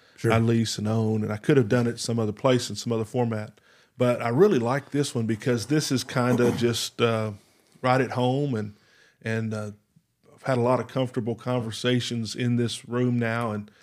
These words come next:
Speaker 2: uh, sharing with folks, and so I'm glad you made the drive out.
Speaker 1: No, it's my pleasure. Thank you.
Speaker 2: Yes, sir.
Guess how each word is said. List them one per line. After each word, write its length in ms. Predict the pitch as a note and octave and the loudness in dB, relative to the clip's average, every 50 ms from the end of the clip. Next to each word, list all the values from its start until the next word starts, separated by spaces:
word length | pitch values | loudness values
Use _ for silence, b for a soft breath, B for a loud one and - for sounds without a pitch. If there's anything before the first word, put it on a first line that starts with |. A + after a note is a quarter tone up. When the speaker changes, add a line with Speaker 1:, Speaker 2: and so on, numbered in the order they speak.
| b b b b b | b b b b b
Speaker 2:
uh, 240 | b A2+ G#2+ G#2+ G#2 | b -6 -4 -4 -4
sharing 360 | G2+ - - B2+ A#2+ B2 A#2+ A2+ | -6 -4 -2 0 0 0 0 -2
with 100 | G#2+ G#2+ | -4 -4
folks, 340 | - A2+ A2+ A2+ G#2+ - - | -4 -2 -2 -4 -4 -8 -16
and 80 | G#2 G2+ | -16 -14
so 280 | - G#2 G2+ G#2 G#2 - _ - | -12 -10 -10 -10 -12 -14 _ -12
I'm 200 | A2+ A2+ A2 G#2+ | -10 -8 -8 -6
glad 240 | G#2+ A#2+ A#2 A2+ G#2+ | -2 -2 -2 -2 -2
you 40 | A#2 | -2
made 200 | A#2 A#2+ A2+ A2+ | -2 -2 -2 -2
the 60 | A#2 | -2
drive 320 | A2 A#2+ A#2+ B2+ C3+ B2+ B2+ | -2 0 0 0 0 0 0
out. 320 | C#3 D#3+ F3 C#3 - - - _ - | 0 0 -2 -4 -6 -10 -14 _ 2
Speaker 1:
No, 240 | D3 C#3 C3+ B2+ B2 | 6 6 6 6 4
it's 160 | A#2 - - - _ - | 2 0 -6 -8 _ 0
my 140 | C#3 A#2+ | 0 2
pleasure. 380 | A#2+ - C3 B2 A2 G#2+ G#2+ G#2 - | 4 6 4 4 4 0 -4 -6 -4
Thank 220 | A#2+ A2+ G#2+ - | -4 -4 -4 -4
you. 160 | G#2+ G#2 F2+ - - - | -6 -8 -8 -10 -12 -14
Speaker 2:
Yes, 140 | A#2 A#2 - - | -14 -14 -14 -12
sir. 320 | - A#2 A#2+ A#2 G#2+ G2 | -12 -12 -10 -12 -12 -16